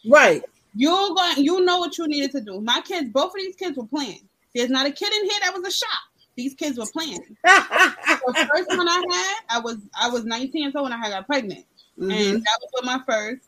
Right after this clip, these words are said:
Speaker 2: And
Speaker 1: Right.
Speaker 2: we put this kid. And once I was, like, four months or whatever, he decided that he didn't want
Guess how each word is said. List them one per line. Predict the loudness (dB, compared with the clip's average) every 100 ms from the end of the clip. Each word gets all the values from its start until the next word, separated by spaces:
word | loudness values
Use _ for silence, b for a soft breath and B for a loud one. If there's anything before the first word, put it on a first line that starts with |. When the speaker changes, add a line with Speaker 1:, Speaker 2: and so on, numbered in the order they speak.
| _
Speaker 2:
And | -6 -4 2 4
Speaker 1:
Right. | 4
Speaker 2:
we | 0
put | -8 -16 _
this | -14 -12
kid. | -14 -14 _ _ _ _ _ _ _ _ _ _
And | 0 2 2 0 -6 -2
once | -2 0
I | 0
was, | 0
like, | -2 -4 -4
four | -4
months | -2 -4 -4
or |
whatever, | -6 -4 -4
he | -4
decided | -6 -4 -4 -4
that | -4
he | -4
didn't | -4 -4 -4
want | -2 -4